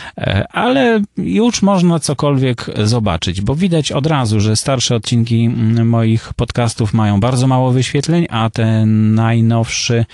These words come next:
ten najnowszy ma, e, dużo wyświetleń, więc, e, to nie wiąże się z tym, że, no, tak to wygląda naprawdę, tylko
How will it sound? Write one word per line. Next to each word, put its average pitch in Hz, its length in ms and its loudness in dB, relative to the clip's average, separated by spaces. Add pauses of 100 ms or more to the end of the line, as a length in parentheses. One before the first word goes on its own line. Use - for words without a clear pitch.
(380)
ten 107 240 0
najnowszy 113 540 0
ma, 104 420 2
e, 101 100 0
dużo 104 440 0
wyświetleń, 87 540 -2
więc, 95 400 -2
e, 104 280 0
to 113 240 0
nie 113 140 2
wiąże 104 340 0
się 92 160 0
z - 100 -4
tym, 98 240 0
że, 95 460 0
no, 95 220 0
tak - 220 -6
to 98 120 -2
wygląda 98 400 0
naprawdę, 98 500 0
tylko 101 360 -2